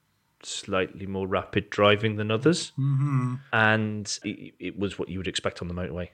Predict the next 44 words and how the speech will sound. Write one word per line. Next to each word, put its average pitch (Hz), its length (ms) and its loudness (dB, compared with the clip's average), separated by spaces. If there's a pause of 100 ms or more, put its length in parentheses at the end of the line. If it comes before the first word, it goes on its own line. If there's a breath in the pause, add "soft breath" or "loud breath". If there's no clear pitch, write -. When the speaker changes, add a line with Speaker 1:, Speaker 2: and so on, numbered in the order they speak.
(160)
Speaker 1:
You 85 120 -6
know, 85 80 -4
it 76 80 -6
was, 85 300 -8
it - 160 -8
was, 87 200 -6 (120)
it 95 140 0
was - 120 -2
high 95 220 2
forties 85 640 -6
in 90 80 -8
the 85 60 -8
motorway. 85 340 -10 (480 loud breath)
So - 140 -6
this - 320 4 (220)
does 151 200 10
kick 139 220 6
out 127 180 6
a 113 40 4
hundred 117 240 4
and 113 80 -6
fifty-seven 117 520 2
grams 104 240 2
per - 100 -6
kilometre, 101 600 -4
so - 220 -4
that 104 260 0
makes 104 340 -2
it - 80 -2
a 95 100 -4
V 104 160 -6 (180)
E - 20 -6
D 104 220 -6
rate 98 320 -2
of 92 100 -6
five 113 340 2
hundred 104 200 -2
and 98 100 -10
fifteen 101 500 0
pound 85 320 -8
for - 120 -12
the 82 80 -10
first - 400 -8
year. 87 220 -4